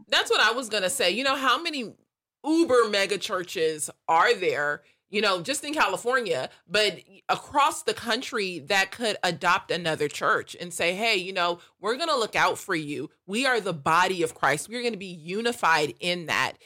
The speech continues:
But instead, it's like we're running to the government to help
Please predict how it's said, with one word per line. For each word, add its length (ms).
But 160
instead, 760
it's 200
like 180
we're 140
running 580
to 140
the 100
government 760
to 140
help 480